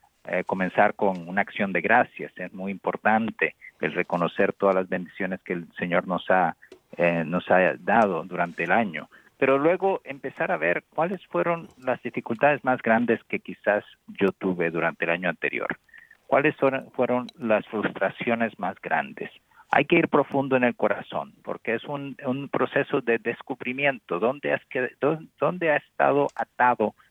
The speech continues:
mi corazón durante el año anterior? ¿Cuáles han sido los temores más grandes que se, que,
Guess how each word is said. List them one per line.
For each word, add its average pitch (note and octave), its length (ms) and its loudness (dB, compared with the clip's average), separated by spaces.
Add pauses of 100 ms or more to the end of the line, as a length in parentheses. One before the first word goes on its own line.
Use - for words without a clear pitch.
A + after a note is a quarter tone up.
(140)
mi G#2 180 -6
corazón A2 540 2
durante F#2+ 360 -4
el F#2+ 80 -2
año G#2 220 -2
anterior? - 500 -4 (100)
¿Cuáles C3+ 320 0
han C3 160 0
sido A#2+ 240 2
los A2 280 2
temores G2 520 0
más E2+ 260 -4
grandes F2+ 460 -4 (540)
que F2+ 220 2
se, F2 320 2
que, - 160 -6